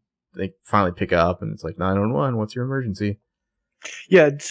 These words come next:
Speaker 2: see, horror movie tropes, the best of them is tension.
Speaker 1: Mm-hmm.
Speaker 2: That's effective filmmaking. The worst of them is typically the tired version of, like, gender
Speaker 1: Like gore.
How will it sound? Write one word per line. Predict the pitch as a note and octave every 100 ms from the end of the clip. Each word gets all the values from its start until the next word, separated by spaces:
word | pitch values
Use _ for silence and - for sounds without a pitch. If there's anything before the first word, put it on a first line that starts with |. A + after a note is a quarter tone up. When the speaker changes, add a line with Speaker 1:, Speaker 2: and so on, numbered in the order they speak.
| E3+
Speaker 2:
see, | A#3
horror | D4
movie | D4+ A#3
tropes, | D#3+ - C3+ A#2+ - - _ B2+
the | C#3
best | C3+ F#3 G3+ -
of | C#3+
them | A#2+ G#2 G#2
is | A2 -
tension. | - C#3 A#2 - - _ _ _
Speaker 1:
Mm-hmm. | - A2 G2 F2+ _ -
Speaker 2:
That's | D3+ F3+
effective | - D3+ C3 A#2+
filmmaking. | - A#2+ G#2+ G2+ - G#2
The | B2+
worst | D#3+ E3+ -
of | C3+
them | A#2
is | G#2+ G2 - -
typically | C#3+ B2 A#2+
the | G2+
tired | - A2 G#2 G2 F#2 - _ _ G#2
version | B2 A2 G2+
of, | F#2+
like, | F#2
gender | G2+ G#2+
Speaker 1:
Like | F#2+
gore. | G2